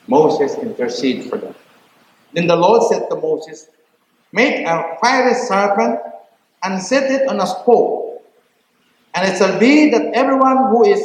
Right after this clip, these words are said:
bitten, when he looks at it, shall live." So Moses made a bronze serpent and put it on a, in a pole. And so it was, if a serpent had bitten anyone, when he looked at the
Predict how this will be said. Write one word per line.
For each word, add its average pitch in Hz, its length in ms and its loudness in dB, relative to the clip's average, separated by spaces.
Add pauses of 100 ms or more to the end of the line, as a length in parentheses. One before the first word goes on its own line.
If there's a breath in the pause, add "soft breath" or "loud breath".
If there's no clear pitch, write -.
(160)
bitten, 220 400 0 (460)
when 196 280 0
he 170 140 -4
looks 240 320 2 (240)
at 208 160 -2
it, - 320 -12
shall 175 480 -2
live." 123 180 -8 (840)
So 160 200 0
Moses 180 540 0
made 196 220 0
a 135 120 -8
bronze 202 400 0
serpent 139 420 -10 (520)
and 170 280 -4
put 254 220 2
it 226 140 0
on 214 100 -2
a, 160 340 -2
in 180 120 -8
a 170 60 -2
pole. - 600 2 (460)
And 175 200 0
so 247 320 4
it 214 120 2
was, 180 300 2 (300)
if 165 140 -18
a - 80 -10
serpent 233 540 -2 (200)
had 175 120 -2 (240)
bitten 208 340 -4
anyone, 135 600 -6 (240)
when 151 160 -2
he 147 100 2
looked - 440 0
at 214 240 -2
the 147 100 -4